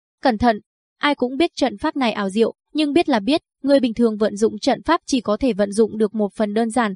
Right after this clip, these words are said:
rất khó nắm giữ các loại trận pháp huyền diệu. Mà năm tên thủ hạ kia vừa tiến vào trong liền bị lạc, tất cả đều biến mất, tuy rằng biết rõ mình vẫn ở chỗ cũ, phạm vi cũng không lớn, nhưng mà môi trường,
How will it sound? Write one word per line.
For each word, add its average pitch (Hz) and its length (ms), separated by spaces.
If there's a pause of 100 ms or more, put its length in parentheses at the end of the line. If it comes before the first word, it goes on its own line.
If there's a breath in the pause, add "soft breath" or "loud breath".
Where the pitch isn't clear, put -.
(140)
rất 311 200
khó 226 140
nắm 208 220
giữ 240 160
các 339 200
loại 240 200
trận - 240
pháp 302 220
huyền 240 240
diệu. 220 260 (760)
Mà 262 140
năm 277 180
tên 269 200
thủ 226 160
hạ 202 200
kia 269 180
vừa 214 160
tiến 208 260
vào 262 160
trong 226 160
liền 208 220
bị 202 120
lạc, 202 220 (180)
tất 359 140
cả 269 160
đều 208 180
biến 196 220
mất, 311 140 (200)
tuy 277 120
rằng 226 280
biết 330 160
rõ 277 180
mình 254 240
vẫn 208 140
ở 247 120
chỗ 226 180
cũ, 254 240 (180)
phạm 233 180
vi 262 180
cũng 240 220
không 233 180
lớn, 208 260 (200)
nhưng 311 200
mà 233 100
môi 226 240
trường, 214 240